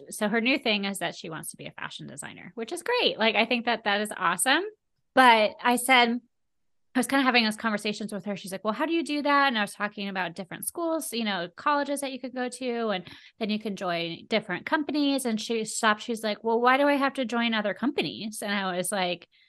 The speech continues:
"Well, I mean, you don't have to, but, you know, that's another avenue that you can get experience." And she was like, "Well, why can't I just start my own company like you?" And I was like, "Well, okay, then." <laughs> Like, I was like,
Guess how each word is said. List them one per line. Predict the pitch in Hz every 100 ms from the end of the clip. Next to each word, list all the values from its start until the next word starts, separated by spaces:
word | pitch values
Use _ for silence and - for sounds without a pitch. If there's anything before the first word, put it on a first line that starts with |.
| _ _ _ -
"Well, | 494
I | 466
mean, | 440 381
you |
don't | 277
have | 220 262 -
to, | 349 339
but, | 311 240
you | 240
know, | 220
that's | 226 220
another | 220 208 202
avenue | 208 240 240 233
that | 214
you |
can | 214
get | 202 185
experience." | - 285 285 269 262 -
And | 240
she | 226 254
was | 233 220
like, | 220 196 -
"Well, | 220 247 220
why | 220
can't | 226 262 240
I | 233
just | 240 -
start | 226 214
my | 214 180
own | 226
company | 254 214 180 180
like | 175 170
you?" | 220 247 147 202 - _ _ _ -
And | 214
I | 214 208
was | 214 214
like, | 226 214 202 185 - _ _ _ _ -
"Well, | 233 240 277
okay, | 466 539 440 294
then." | 269 254 269
<laughs> | 539
Like, | 622 370 539 -
I | 427
was | 381 427 339 294
like, | 381 359